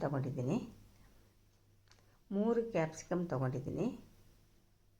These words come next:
ಮತ್ತು ಸ್ವೀಟ್ ಕಾರ್ನ್ ತೊಗೊಂಡಿದ್ದೀನಿ. ನೋಡ್ತಾ ಇದ್ದೀರಲ್ವ ಇವಾಗ ಕ್ಯಾಪ್ಸಿಕಮ್ಮು ಮತ್ತು ಸ್ವೀಟ್ ಕಾರ್ನು, ಇದನ್ನು ನಿಮ್ಗೆ ಎಷ್ಟು ಬೇಕಾದರೂ ಹಾಕ್ಕೋಬೋದು. ಇದ್ರ ಜೊತೆಗೆ ರುಬ್ಬೋದಕ್ಕೆ ಶುಂಠಿ, ಬೆಳ್ಳುಳ್ಳಿ ಮತ್ತು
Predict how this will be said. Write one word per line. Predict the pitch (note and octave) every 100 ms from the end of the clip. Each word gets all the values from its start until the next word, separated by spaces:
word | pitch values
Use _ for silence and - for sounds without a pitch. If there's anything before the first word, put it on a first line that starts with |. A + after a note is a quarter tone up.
| _ _ _ _ _ _ G3+
ಮತ್ತು | G3+ G#3+
ಸ್ವೀಟ್ | - A#3 A#3 A3+ -
ಕಾರ್ನ್ | F#3+ G3 F#3+
ತೊಗೊಂಡಿದ್ದೀನಿ. | D#3 D3 C#3 C#3 D3+
ನೋಡ್ತಾ | G3 E3+ D#3+ E3
ಇದ್ದೀರಲ್ವ | D#3 D3+ D3 C#3+
ಇವಾಗ | C#3+ G#3+ G#3+
ಕ್ಯಾಪ್ಸಿಕಮ್ಮು | - C#3+ C#3 E3+ - D3+ F3
ಮತ್ತು | F#3+ D#3+ E3+
ಸ್ವೀಟ್ | E3+ E3 D#3+ D#3+
ಕಾರ್ನು, | - C#3 C3+ D#3 C#4+ -
ಇದನ್ನು | F3+ A3+
ನಿಮ್ಗೆ | A3 G#3 G3
ಎಷ್ಟು | F3+ F#3+
ಬೇಕಾದರೂ | F3 E3 D#3 G#3+
ಹಾಕ್ಕೋಬೋದು. | - C#3 - D3 C#3+ - B3 - - - - -
ಇದ್ರ | G3+ B3
ಜೊತೆಗೆ | G#3 G3 F#3 C3+ D3 G#3+ - -
ರುಬ್ಬೋದಕ್ಕೆ | F3 F3 F3 G3 D#3+ - F3+ A#3 A#3
ಶುಂಠಿ, | - F#3 F#3 F3+ F#3+ B3
ಬೆಳ್ಳುಳ್ಳಿ | F#3 D#3 D3+ D#3+ D#3 A3 C#4 B3
ಮತ್ತು | F3+ D3+ -